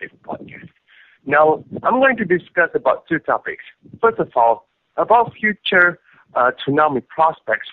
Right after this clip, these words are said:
for probably next year or two. This last season, we have seen, like, quite a number of animes that I can see potentially beyond Toonami, uh, such as Tokyo Ghoul, which, if Funimation grabs it,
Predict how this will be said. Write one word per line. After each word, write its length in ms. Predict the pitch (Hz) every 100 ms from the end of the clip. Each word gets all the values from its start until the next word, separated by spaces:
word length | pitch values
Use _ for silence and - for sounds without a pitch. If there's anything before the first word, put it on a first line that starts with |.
| -
for 220 | 110 101
probably 360 | - 135 123
next 340 | 110 117 113 -
year 100 | 101
or 100 | 90 -
two. 280 | 101 101 - _ _ _ _ _ _ _ -
This 240 | 277 330 247
last 260 | 262 202 -
season, 280 | 190 165 156
we 80 |
have 160 | 160 185 -
seen, 180 | 202 180
like, 200 | 180 175 -
quite 160 | 240
a 80 | 175
number 300 | 165 185 170
of 160 | 143 - -
animes 600 | 156 160 135 117 110 107
that 160 | 131 -
I 160 | 110 131
can 160 | 139 127
see 80 | 135
potentially 640 | - 151 151 - 104 104 _ _ _ -
beyond 260 | 123 117
Toonami, 500 | 107 107 101 87 82 _ _ _ _ _ -
uh, 120 | 87 -
such 220 | - -
as 160 | 101 95 _ _ -
Tokyo 380 | - 104 - 92
Ghoul, 480 | 92 139 156 101 - -
which, 240 | 87 - - _ -
if 140 | 101 -
Funimation 640 | - 117 95 110 101 92
grabs 260 | 90 113 104
it, 100 | 92